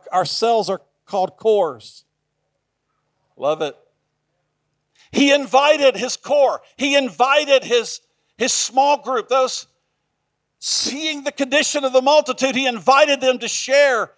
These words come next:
in his passion. He divided them to, uh, invited them to share in his yearning, in his vision,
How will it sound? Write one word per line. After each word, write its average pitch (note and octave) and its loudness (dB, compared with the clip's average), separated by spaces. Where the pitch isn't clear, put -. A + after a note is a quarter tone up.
in B3+ 0
his B3+ -6
passion. B3+ 0
He C#4 -4
divided C#4 2
them C4+ -2
to, B3 -8
uh, B3 -4
invited B3+ 0
them C4+ 0
to B3 -12
share C#4 -2
in B3 -2
his F#3 -10
yearning, B3+ 0
in C4 0
his A#3+ -2
vision, B3 0